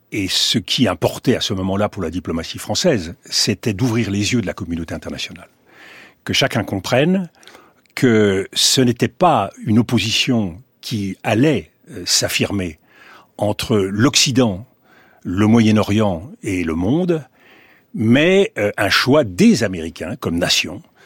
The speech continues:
avec d'autres nations, dont la France, avec l'Allemagne et d'autres pays, euh,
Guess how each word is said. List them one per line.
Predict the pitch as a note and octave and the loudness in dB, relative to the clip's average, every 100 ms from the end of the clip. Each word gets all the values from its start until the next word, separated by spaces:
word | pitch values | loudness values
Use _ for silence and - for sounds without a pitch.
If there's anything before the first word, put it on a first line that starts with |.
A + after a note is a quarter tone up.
| - - - - | -20 -20 -10 0
avec | B2+ B2+ D3 | 2 2 2
d'autres | G2 D#3 - | 2 2 2
nations, | G2+ - E3 G#3 | 0 2 4 4
dont | D#3 G#2+ | 4 2
la | F2+ | 0
France, | - B2 D#3+ F3+ F#2 | 2 4 4 2 -2
avec | F2+ - | -6 -8
l'Allemagne | D#2+ D2+ - C3 F#2 | -8 -6 -4 -2 -2
et | E2 E2+ | -4 -4
d'autres | A2 A2+ G2 | -2 -2 -4
pays, | F#2 E2 B2+ F3 F#3+ - - - - | -6 -4 -4 -4 -8 -12 -20 -16 -6
euh, | G#2+ | -4